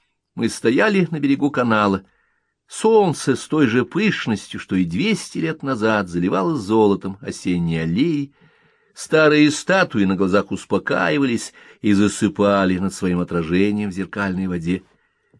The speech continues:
И в этой магии, в этой музыке тишины... Вон Игут медленно сказал: «Только подумать, мне через две недели будет пятьдесят лет». А я никогда не увидел бы все это,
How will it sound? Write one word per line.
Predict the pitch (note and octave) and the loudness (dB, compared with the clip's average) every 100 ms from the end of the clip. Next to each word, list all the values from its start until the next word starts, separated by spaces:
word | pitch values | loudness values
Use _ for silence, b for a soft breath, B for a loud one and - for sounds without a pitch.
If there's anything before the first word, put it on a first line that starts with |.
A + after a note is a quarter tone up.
| _ _ | _ _
И | - F2+ | -6 -2
в | |
этой | F#2+ - E2+ | 0 0 0
магии, | F2+ C#3 D3 A2+ F#2 - _ _ _ _ _ _ - | 0 0 -2 -2 -4 -4 _ _ _ _ _ _ -10
в | |
этой | E2 F2+ | -6 -2
музыке | F2 G2+ F#2 F2 E2+ | 0 0 -2 -4 -6
тишины... | - E2+ - E2+ F2 A#2+ D3 - _ _ _ _ _ _ _ _ _ _ - | -6 -8 -4 -4 -2 -2 -4 -8 _ _ _ _ _ _ _ _ _ _ -6
Вон | F2 B2 G#2+ | -2 0 0
Игут | F#2 F2+ - - | 0 -2 -4 -8
медленно | E2+ F#2+ F#2 F#2+ | -4 -2 -2 -4
сказал: | F#2+ F#2 E2 F2 F2 _ _ _ _ _ _ | -6 -6 -2 -2 -4 _ _ _ _ _ _
«Только | - A#2 F3 E3 F3 E3 - | 0 4 4 2 -2 -2 -4
подумать, | - A2+ A2 A2 G2+ - - _ _ _ _ _ _ _ - | -8 -2 0 2 0 -4 -16 _ _ _ _ _ _ _ -14
мне | - F2+ | -4 -2
через | F2+ - F2 D#2 | -2 -2 -4 -4
две | D#2 F#2 F3+ | -2 0 0
недели | F3 C#3 B2+ A2 | -2 -2 -2 0
будет | E2+ E2 D#2 - | -2 -4 -6 -10
пятьдесят | D#2 C#2+ D#2+ - - - - | -14 -10 -10 -6 -6 -6 -6
лет». | B2 G#2+ - _ _ _ _ _ _ - | -2 -2 -6 _ _ _ _ _ _ -10
А | |
я | E2 E2 | -6 -4
никогда | E2+ E2+ E2+ | -6 -6 -4
не | E2+ | -2
увидел | E2+ E2+ A#2 F#3+ F#3 | -2 0 -2 -2 -4
бы | F3 | -6
все | - F3 | -8 -4
это, | D3 B2+ A2 | -2 -2 -6